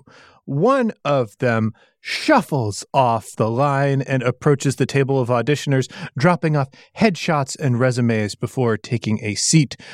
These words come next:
Uh, we can see that she is in a long, uh, uh, uh, what looks like a medical coat, but it is,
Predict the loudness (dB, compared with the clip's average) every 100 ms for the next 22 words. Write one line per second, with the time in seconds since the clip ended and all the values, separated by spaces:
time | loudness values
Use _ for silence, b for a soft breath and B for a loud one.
0 | B -2 0 0 0 -2 -2 -2 0 0
1 | -2 -2 -4 -4 -2 0 0 -2 0 0
2 | -2 -4 -2 0 0 0 -2 -2 0 0
3 | -2 -8 B B -10 -2 0 0 0 0
4 | 0 -2 -4 _ -2 0 2 0 0 0
5 | 2 0 0 0 -2 0 -2 0 0 -2
6 | -2 -2 0 0 2 0 -2 -4 -2 0
7 | 0 0 0 0 0 -4 -4 -2 0 2
8 | 2 0 -2 -4 -8